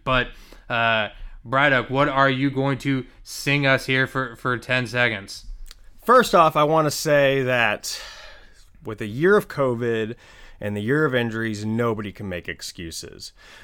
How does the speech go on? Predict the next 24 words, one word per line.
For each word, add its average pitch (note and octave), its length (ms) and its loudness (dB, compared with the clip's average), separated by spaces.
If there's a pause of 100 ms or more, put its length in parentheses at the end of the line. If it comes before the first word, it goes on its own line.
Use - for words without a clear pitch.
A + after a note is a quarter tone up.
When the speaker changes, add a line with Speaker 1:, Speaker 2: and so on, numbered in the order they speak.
(120)
Speaker 2:
But G#2+ 240 -6
that A#2+ 180 0
doesn't D3 340 4
mean D#3 160 -2
that C3 120 0
I'm A#2 140 2
not B2 200 0
gonna A#2 200 -2
try. G2 400 -4
Damn A3 500 6
it! C#4 160 6 (320)
<laughs> G3+ 1500 2
Damn D4+ 260 6
it, C#4+ 140 4
Keenan G#3 340 4
Allen, E3+ 340 4
you C#3 100 0
really B3 280 6
screwed G#3+ 340 8
me F#3+ 80 10
with E3+ 140 6
that D#3 180 6
injury. C#3 560 2
<laughs> - 60 -12